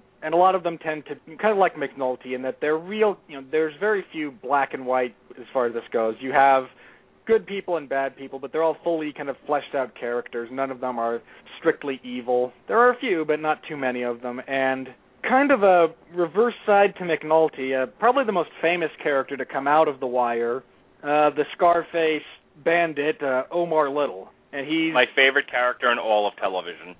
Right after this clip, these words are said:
Speaker 1: Yes, you and President Obama. That he's gone on record in saying that Omar Little is his favorite character from The Wire, which is his favorite television so-, show, et cetera, et cetera. So, yeah, go ahead and talk a little bit about, uh,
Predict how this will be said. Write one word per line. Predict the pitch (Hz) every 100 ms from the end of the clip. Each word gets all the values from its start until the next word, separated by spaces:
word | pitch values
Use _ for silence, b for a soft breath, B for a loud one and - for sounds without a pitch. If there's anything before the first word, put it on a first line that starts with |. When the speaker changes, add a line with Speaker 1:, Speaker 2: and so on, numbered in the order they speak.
| _
Speaker 1:
Yes, | 160 135 - - 143
you | 165 170 165
and | 147
President | 143 147 139 139
Obama. | 127 123 113 101 110 _ _ -
That | 143 139 135
he's | 147 143 131
gone | 151 147
on | 143
record | 147 139 139
in | 135
saying | 139 135 131
that | 131 131
Omar | 147 139 135
Little | 127 123 123
is | 117
his | 120 -
favorite | 123 110 -
character | 127 120 - -
from | 117
The |
Wire, | 120 165 165 156
which | 139 123
is | 113
his | 117 -
favorite | 104 - -
television | 151 147 139 131 131 -
so-, | 135 135 - -
show, | 139 135 131 131 - B B _
et | -
cetera, | 123 110 104
et | -
cetera. | 147 143 139 139 135 - _ -
So, | 131 131 127 120 B B _ 175
yeah, | 170
go | 190 254
ahead | 240
and | 208
talk | 220 208
a |
little | 202 185
bit | 175 170
about, | 156 156 147 143
uh, | 143 139 139